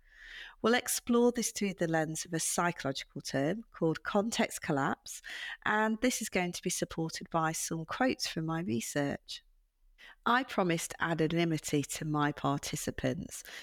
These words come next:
so it's my voice you're going to hear. We'll be using pseudonyms that closely match the background and generation of the women who took part. And I'm gonna give you a bit of context, because most of the women I talked to had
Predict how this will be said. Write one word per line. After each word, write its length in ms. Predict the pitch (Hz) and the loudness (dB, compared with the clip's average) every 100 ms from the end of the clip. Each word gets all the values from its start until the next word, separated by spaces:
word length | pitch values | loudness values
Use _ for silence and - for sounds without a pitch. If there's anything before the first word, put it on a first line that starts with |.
| - - | -16 -8
so 320 | - 220 226 | 0 2 2
it's 220 | 214 - | 0 2
my 200 | 302 277 | 4 4
voice 380 | - 156 156 - | 4 2 2 0
you're 60 | |
going 280 | 160 151 147 | 2 2 0
to 140 | - 151 | -4 -2
hear. 460 | 151 135 131 143 - - - - | 2 4 4 0 -6 -20 -20 -2
We'll 100 | 180 | 0
be 100 | 175 | 4
using 340 | 185 190 - 185 | 4 4 4 0
pseudonyms 680 | - 196 185 180 170 165 - | 4 2 2 2 0 0 0
that 140 | - | 0
closely 380 | - 170 - 151 | 2 0 2 0
match 480 | 151 165 - - - | 2 2 0 -4 -2
the 80 | |
background 600 | - 151 - 175 151 160 143 | 0 0 0 0 2 0 -6
and 100 | - | 0
generation 580 | 147 143 147 - - | 0 2 -2 -2 -4
of 80 | 156 | -2
the 60 | 160 | 0
women 240 | 160 160 - | 0 0 -2
who 100 | 160 | -4
took 260 | - - - | -4 -6 -6
part. 420 | 220 202 139 - _ _ - - _ - - - - - | 2 2 2 -2 _ _ -20 -20 _ -20 -20 -20 -16 -2
And 120 | 226 | 0
I'm 20 | |
gonna 140 | 254 294 | 2 4
give 160 | 269 | 4
you 60 | 247 | 4
a 20 | |
bit 100 | - | 4
of 60 | - | 0
context, 760 | - 202 185 - 76 - - | 0 0 0 0 -2 -4 -2
because 400 | 185 - 208 - - - - | 0 4 2 2 -8 -12 -10
most 460 | 208 214 240 240 - | 0 2 4 2 2
of 40 | |
the 80 | 190 | 2
women 280 | 180 170 160 | 4 4 4
I 140 | 156 | 2
talked 400 | - 190 160 - | 2 2 2 0
to 120 | - | -2
had 160 | 156 | 0